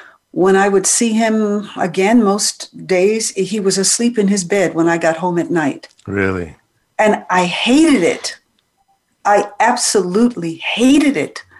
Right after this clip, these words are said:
Speaker 1: because, um, he was going to a school in which there was, in a lot of families, at least one parent who did nothing but parent.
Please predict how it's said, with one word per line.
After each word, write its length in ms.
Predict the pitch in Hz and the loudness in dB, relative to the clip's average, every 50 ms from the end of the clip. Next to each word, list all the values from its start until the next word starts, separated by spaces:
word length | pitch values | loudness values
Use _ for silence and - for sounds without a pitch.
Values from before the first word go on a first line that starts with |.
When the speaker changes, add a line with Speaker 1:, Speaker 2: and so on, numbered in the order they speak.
| - - _ _ _ - - - _ _ _ _ - | -20 -20 _ _ _ -20 -20 -20 _ _ _ _ -4
Speaker 1:
because, 840 | 208 208 208 - - 208 190 185 185 180 180 170 - - - - - - | -4 -4 -4 -4 -2 0 2 4 4 4 2 0 -2 -6 -8 -10 -6 -4
um, 680 | - 185 185 185 185 185 180 180 180 - 170 165 165 - _ _ _ _ _ _ _ _ _ _ _ _ _ _ _ _ _ _ _ _ _ _ _ _ _ _ _ _ _ _ _ _ - | -4 -2 -2 -2 -4 -4 -4 -2 -2 -2 -2 -4 -6 -12 _ _ _ _ _ _ _ _ _ _ _ _ _ _ _ _ _ _ _ _ _ _ _ _ _ _ _ _ _ _ _ _ -2
he 120 | - 247 240 | 0 2 2
was 140 | 240 233 180 | 2 2 0
going 300 | 185 214 226 254 277 277 | 0 2 4 4 4 4
to 180 | 269 233 202 190 | 2 0 -2 -4
a 20 | |
school 600 | - - - - - 208 220 226 220 208 202 185 | -2 -4 -6 -6 -6 -6 -4 -2 -2 0 -2 -2
in 260 | - - 170 170 165 | -2 -2 -2 -2 0
which 260 | 175 190 190 - - | 2 0 0 -2 -4
there 200 | - 180 180 175 | 0 0 2 2
was, 720 | 175 160 165 170 170 170 170 170 165 165 - - - - - _ _ _ _ - | 0 0 0 2 2 2 2 2 0 -2 -4 -6 -8 -10 -14 _ _ _ _ -4
in 280 | 165 - 160 156 139 - | -2 -2 0 0 -2 -2
a 100 | - 156 | -2 -2
lot 200 | 160 160 175 175 | 0 2 2 0
of 80 | 170 165 | 0 -2
families, 560 | - 180 170 170 165 165 165 165 160 - - - | -2 -2 0 0 2 2 0 0 -2 -4 -8 -8
at 180 | - 170 160 | -8 -8 -6
least 300 | 175 196 202 190 - 175 | -4 -4 -4 -4 -6 -4
one 160 | 180 180 175 | -4 -2 -2
parent 400 | 170 - - 185 175 156 - - | -4 -4 -2 -2 -2 -2 -2 -4
who 80 | 175 175 | -6 -6
did 200 | 160 165 151 - | -6 -6 -6 -4
nothing 360 | 170 165 165 165 185 175 170 | -4 -4 -4 -4 -4 -6 -6
but 180 | 170 165 165 - | -6 -8 -10 -12
parent. 580 | - - 156 156 151 165 196 240 240 - - | -14 -10 -8 -6 -6 -6 -6 -8 -10 -12 -16